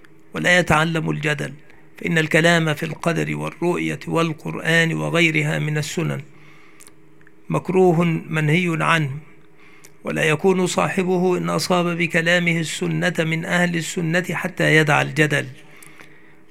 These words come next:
ويسلم ويؤمن بالآثار. وقيل لنافع: "إن هذا الرجل يتكلم في القدر."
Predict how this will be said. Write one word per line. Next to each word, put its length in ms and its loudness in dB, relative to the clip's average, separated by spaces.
ويسلم 840 -2
ويؤمن 520 2
بالآثار. 720 -2
وقيل 420 0
لنافع: 580 0
"إن 100 4
هذا 300 6
الرجل 340 0
يتكلم 720 0
في 100 -6
القدر." 500 -8